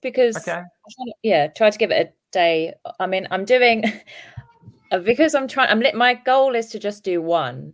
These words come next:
Speaker 1: So I'm doing as heavy as I can manage, but very small amount of reps. So it's only, like, I'm only there for a couple of minutes trying it.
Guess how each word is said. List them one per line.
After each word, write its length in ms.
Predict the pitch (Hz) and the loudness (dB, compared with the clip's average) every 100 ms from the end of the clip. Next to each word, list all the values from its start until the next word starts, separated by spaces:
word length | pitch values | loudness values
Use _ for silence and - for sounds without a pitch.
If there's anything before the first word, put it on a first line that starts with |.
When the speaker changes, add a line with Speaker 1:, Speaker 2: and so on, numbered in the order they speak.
| _ | _
Speaker 1:
So 160 | _ 190 | _ -6
I'm 140 | 170 | -6
doing 600 | 175 190 190 190 185 185 _ _ - | -4 0 0 0 -6 -18 _ _ -10
as 120 | 196 | -6
heavy 300 | 226 220 220 | -2 -2 -2
as 100 | 208 | -2
I 80 | 202 | -6
can 180 | 196 190 | -6 -10
manage, 400 | 190 240 302 - | -8 -8 -10 -10
but 160 | 147 | -8
very 440 | 170 170 160 160 - _ | -6 -6 -6 -8 -12 _
small 320 | _ - 175 165 | _ -14 -10 -10
amount 260 | 160 151 | -8 -10
of 100 | 151 | -10
reps. 500 | 156 147 - _ - _ _ | -10 -10 -12 _ -20 _ _
So 160 | - 294 | -2 0
it's 120 | 311 | 2
only, 180 | 320 226 | 0 0
like, 180 | 139 - _ _ _ - | -4 -6 _ _ _ -14
I'm 180 | 160 160 | -10 -8
only 180 | 165 139 | -6 -4
there 220 | 147 147 | -6 -6
for 60 | 147 | -12
a 40 | |
couple 240 | - - 147 | -14 -12 -12
of 60 | |
minutes 280 | 143 135 - | -10 -14 -14
trying 320 | - 143 135 | -12 -10 -10
it. 160 | 135 | -12